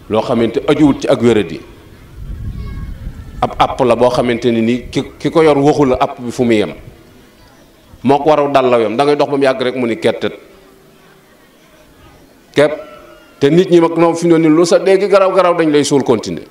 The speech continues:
Adduna moom du taxaw. Dara du taxaw.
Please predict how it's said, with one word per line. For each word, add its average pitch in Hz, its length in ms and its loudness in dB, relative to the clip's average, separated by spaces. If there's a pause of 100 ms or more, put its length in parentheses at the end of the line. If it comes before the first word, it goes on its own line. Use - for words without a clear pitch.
(120)
Adduna 143 260 0
moom 139 160 2
du 127 80 -12
taxaw. 101 320 -2 (1900)
Dara 165 280 2
du 156 120 -4
taxaw. 131 320 -2